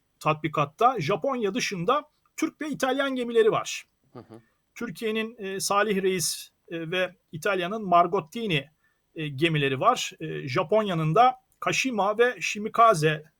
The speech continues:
Speaker 1: e, gemileri var. Bu gemiler altı Haziran'da Doğu Akdeniz'de tatbikat yaptılar. Şimdi Japonya nere, Doğu Akdeniz nere? Japonya'nın Do-, Doğu Akdeniz'de ne işi var? Ya da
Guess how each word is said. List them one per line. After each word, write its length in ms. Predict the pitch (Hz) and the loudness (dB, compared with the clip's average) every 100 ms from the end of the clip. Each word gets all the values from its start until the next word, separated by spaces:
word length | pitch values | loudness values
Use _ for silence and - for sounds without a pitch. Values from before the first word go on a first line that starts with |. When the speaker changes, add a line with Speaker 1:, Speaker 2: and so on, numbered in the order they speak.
| _ _ _ | _ _ _
Speaker 1:
e, 80 | 170 | -12
gemileri 520 | 160 175 165 147 139 | -8 -6 -2 -2 0
var. 220 | 226 262 - | 0 0 -2
Bu 120 | 220 | -6
gemiler 380 | 196 165 220 214 214 | -4 0 0 -2 2
altı 260 | 208 214 | 2 2
Haziran'da 720 | 240 165 156 143 147 262 269 _ _ _ _ _ - | 0 -2 -2 -4 -2 -2 -2 _ _ _ _ _ 2
Doğu 80 | 262 | 4
Akdeniz'de 540 | 226 - 151 202 311 | 4 0 -10 -8 -8
tatbikat 580 | - 220 214 220 208 - | -6 -6 -8 -6 -6 -6
yaptılar. 560 | 123 - 117 - - _ | -12 -12 -18 -18 -20 _
Şimdi 440 | - 277 254 147 _ _ _ _ - | -8 -6 -4 -6 _ _ _ _ -14
Japonya 640 | 120 127 202 294 294 285 277 | -6 -2 0 0 0 0 0
nere, 600 | 269 269 269 269 269 - | 2 2 2 0 -4 -4
Doğu 140 | 196 233 | 0 2
Akdeniz 500 | 202 - 160 131 110 | 2 -2 -10 -10 -12
nere? 240 | 107 110 | -14 -8
Japonya'nın 600 | - 220 247 233 170 160 | -4 0 -2 -2 -4 -2
Do-, 180 | 214 - | -4 0
Doğu 80 | 233 | 4
Akdeniz'de 600 | 208 - 160 180 233 208 | 4 2 -6 -6 -6 -4
ne 120 | 233 | -2
işi 280 | 165 - 113 | -2 -6 -8
var? 320 | - - - _ _ _ _ _ _ _ _ _ _ - | -12 -12 -14 _ _ _ _ _ _ _ _ _ _ 0
Ya 160 | 175 247 | 4 6
da 280 | 226 277 | 6 4